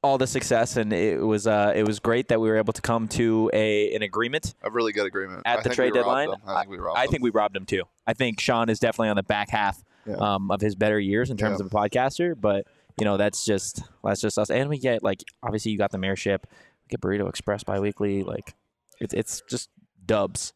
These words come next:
Speaker 2: Yeah,
Speaker 1: all
Speaker 2: and
Speaker 1: around, to be
Speaker 2: Brandon
Speaker 1: honest with you.
Speaker 2: Pfaadt pending the physical. That's one thing that could happen, though. If Brandon Pfaadt's physical fails, this whole trade is off.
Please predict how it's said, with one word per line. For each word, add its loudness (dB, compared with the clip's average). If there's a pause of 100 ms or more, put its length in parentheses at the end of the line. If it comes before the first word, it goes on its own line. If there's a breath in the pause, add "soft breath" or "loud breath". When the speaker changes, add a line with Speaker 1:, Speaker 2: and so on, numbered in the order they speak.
(200)
Speaker 2:
Yeah, -10
Speaker 1:
all 0
Speaker 2:
and -2
Speaker 1:
around, -2
to -4
be 0
Speaker 2:
Brandon 0
Speaker 1:
honest -4
with 2
you. 2
Speaker 2:
Pfaadt -2
pending -2
the -4
physical. -2
That's -2
one 0
thing -2
that -2
could -6
happen, -4
though. -18
If -20
Brandon -2
Pfaadt's -2
physical -10
fails, -4 (400)
this -8
whole 0
trade -4
is -8
off. -4